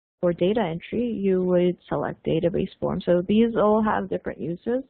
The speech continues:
Uh, the viewer is basically the listing page that, um, if you want, for example, uh, all your products to be public. The query is for searching. This is also a search box,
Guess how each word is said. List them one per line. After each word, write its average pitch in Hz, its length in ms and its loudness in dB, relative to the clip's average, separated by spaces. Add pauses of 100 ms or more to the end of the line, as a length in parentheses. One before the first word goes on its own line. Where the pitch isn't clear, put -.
(640)
Uh, 185 360 0
the 190 160 2
viewer 214 360 4
is 202 280 0 (240)
basically 196 520 0
the 180 160 -2
listing 190 440 -4
page 247 400 -2
that, 151 260 -2 (140)
um, 156 360 -6 (840)
if 180 180 -4
you 175 140 -4
want, 165 280 -4 (180)
for 170 120 -4
example, 170 680 -6 (440)
uh, 170 200 -2
all 185 160 0
your 165 120 -2
products 135 460 -8
to 196 60 -18
be 151 240 -6
public. - 520 -8
The 165 260 -4
query 180 480 0
is 175 180 0 (240)
for 165 220 -4 (140)
searching. 214 640 -2 (460)
This 196 180 0
is 196 140 -2
also 185 380 0
a 190 160 -2
search 180 260 -4
box, 202 280 -6